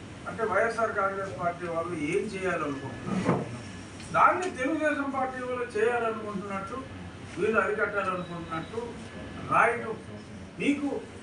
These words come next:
వైసీపీ ప్లాన్ ఏంటో తెలియాలంటే సాక్షి పేపర్ చదవాలి. తెలుగుదేశం వాళ్ళు ఇది చేయబోతున్నారంటే అలా చేసేస్తారు.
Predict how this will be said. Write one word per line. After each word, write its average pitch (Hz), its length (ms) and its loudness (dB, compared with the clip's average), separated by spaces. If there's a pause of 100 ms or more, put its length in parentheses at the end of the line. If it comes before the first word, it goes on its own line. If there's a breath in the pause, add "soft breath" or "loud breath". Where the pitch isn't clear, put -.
(340)
వైసీపీ 277 500 2
ప్లాన్ 247 480 2
ఏంటో 240 160 -2
తెలియాలంటే 214 720 -2 (680)
సాక్షి 226 260 4
పేపర్ 202 340 0
చదవాలి. - 680 -6
తెలుగుదేశం 214 520 2
వాళ్ళు 214 240 2
ఇది 185 220 -4
చేయబోతున్నారంటే 202 720 2
అలా 311 180 2
చేసేస్తారు. 196 580 -4